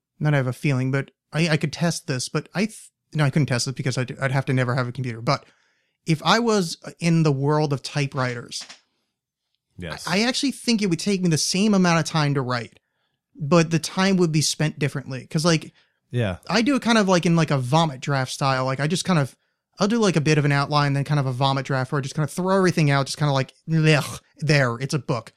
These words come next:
Speaker 1: And then go back and fill everything in and edit and kind of, I kind of
Speaker 2: Mm-hmm.
Speaker 1: build it up from the skeleton out, almost like three D print a book. But,
Speaker 2: <laughs>
Speaker 1: uh, I think if it was a, if I had a typewriter, I probably would have spent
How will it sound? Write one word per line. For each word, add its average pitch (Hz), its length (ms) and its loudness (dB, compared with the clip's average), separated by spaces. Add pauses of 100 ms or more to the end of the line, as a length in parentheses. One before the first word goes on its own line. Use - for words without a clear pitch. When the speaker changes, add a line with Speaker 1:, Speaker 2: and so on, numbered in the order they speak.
(360)
Speaker 1:
And 170 220 6
then 180 160 4
go 165 120 6
back 147 200 2
and 143 100 0
fill 143 220 0
everything 135 340 0
in 131 220 2
and 135 120 -2
edit 131 400 -2
and 123 160 -2
kind 143 140 0
of, 135 140 -4 (240)
I 165 80 -2
kind 214 100 2
of 175 120 2
Speaker 2:
Mm-hmm. 92 260 -8
Speaker 1:
build 160 260 6
it 147 80 4
up 147 160 2
from 147 140 -2
the 131 80 0
skeleton 135 500 -2
out, 120 240 -2
almost 135 200 -2
like 143 100 -2
three 151 260 2
D 139 160 4
print 127 300 -4
a 120 40 -4
book. 110 300 -10 (460)
But, 147 260 2 (200)
Speaker 2:
<laughs> - 180 0
Speaker 1:
uh, 147 300 4 (760)
I 165 80 4
think 233 180 2
if - 100 2
it 220 40 6
was 160 200 6
a, 143 120 0 (180)
if 165 140 0
I 160 80 4
had 170 160 4
a 151 40 2
typewriter, 151 600 0
I 135 80 0
probably 160 240 2
would 151 100 2
have 135 80 -2
spent 151 360 0